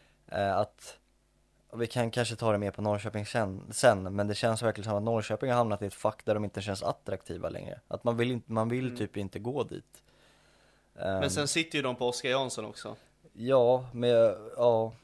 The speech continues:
Speaker 1: jag undrar kanske inte om Isak Pettersson hade varit bättre för dem dock.
Speaker 2: Jo, men det är svårt att göra sig av med Oskar Jansson, bara
Speaker 1: Mm.
Speaker 2: sådär,
Speaker 1: Ja, jo.
Speaker 2: antar jag.
Speaker 1: Jo, såklart.
Speaker 2: Men, eh, något som talar för att,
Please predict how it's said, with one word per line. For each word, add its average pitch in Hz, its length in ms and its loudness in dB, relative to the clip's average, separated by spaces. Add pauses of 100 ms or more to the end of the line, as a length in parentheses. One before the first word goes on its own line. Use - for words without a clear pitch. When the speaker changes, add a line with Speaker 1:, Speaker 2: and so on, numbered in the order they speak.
Speaker 1:
jag 117 220 0
undrar 127 380 4
kanske 127 340 -2
inte 113 120 -2
om 107 80 0
Isak 104 260 -4
Pettersson 107 400 -6
hade 98 160 -2
varit 98 120 -4
bättre 117 300 -6
för 90 180 -2
dem 78 120 -8
dock. - 340 -14 (1080)
Speaker 2:
Jo, 123 400 -4
men 120 180 -6
det 131 60 -2
är 139 80 0
svårt 139 240 -2
att - 100 -4
göra 131 100 2
sig 143 120 0
av 143 200 4
med 120 100 -4
Oskar 127 540 -6
Jansson, 131 580 0
bara 117 120 0
Speaker 1:
Mm. 110 100 0
Speaker 2:
sådär, 113 220 -2
Speaker 1:
Ja, 123 260 12
jo. 120 240 4
Speaker 2:
antar 120 260 -4
jag. 113 160 -4
Speaker 1:
Jo, 110 240 0
såklart. 98 420 -10 (1120)
Speaker 2:
Men, 160 300 -2
eh, 156 200 2 (580)
något 156 220 -4
som 156 160 -4
talar 156 320 4
för 151 200 2
att, 143 420 0